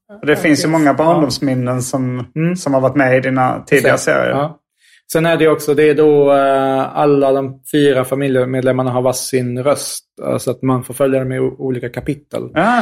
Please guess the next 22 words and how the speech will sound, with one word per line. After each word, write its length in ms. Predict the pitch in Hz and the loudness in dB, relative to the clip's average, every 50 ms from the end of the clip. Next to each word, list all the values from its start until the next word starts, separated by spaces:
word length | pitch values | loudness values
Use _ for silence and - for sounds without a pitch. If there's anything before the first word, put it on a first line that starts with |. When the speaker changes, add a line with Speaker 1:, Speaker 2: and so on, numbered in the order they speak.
| - - - | 0 0 -2
Speaker 1:
ja. 160 | 147 170 180 165 - | -2 -4 -4 -6 -8
Speaker 2:
Så 160 | - - 139 | -4 0 0
att, 300 | 131 127 127 - _ - | 0 0 0 -4 _ 0
eh, 580 | 135 131 127 123 123 123 120 120 117 117 117 117 | 2 4 4 4 4 4 4 4 4 2 0 0
mamman, 440 | 120 120 123 127 131 123 123 120 | -2 -4 -2 0 0 0 0 2
Speaker 1:
Så 80 | 113 120 | 2 2
det 60 | 120 - | 2 2
Speaker 2:
pappan, 200 | - 120 117 113 | 2 0 -6 -6
dottern 360 | 110 - 120 - - 123 120 | -4 -4 -4 -4 -4 -6 -6
och, 220 | 120 120 123 - - | -4 -6 -6 -6 -8
och 80 | 117 | -8
sonen 280 | - - 131 120 120 117 | -4 -2 -2 0 0 -2
berättar, 420 | 120 120 120 - _ _ - 113 | 0 -2 -2 -4 _ _ -4 -2
liksom, 260 | 110 113 - - 120 | -2 -2 -4 -6 -4
har 100 | 110 120 | -4 -2
sina 260 | 117 - 127 120 113 110 | 0 0 0 0 -2 -2
fyra 480 | - 131 123 120 117 117 117 117 110 98 _ _ _ _ _ _ _ 131 | 0 0 0 0 0 -2 -4 -4 -6 -10 _ _ _ _ _ _ _ -16
röster, 420 | 117 113 123 123 - - - - 127 | -10 -8 -8 -8 -8 -12 -14 -16 -18
liksom, 280 | 120 117 - _ _ 113 | -18 -20 -20 _ _ -20
så 60 | 117 | -20
här. 80 | 117 110 _ _ - - | -20 -20 _ _ -2 -2
Speaker 1:
Okej, 380 | 180 185 - 175 131 110 120 | 0 0 2 0 -2 -2 -4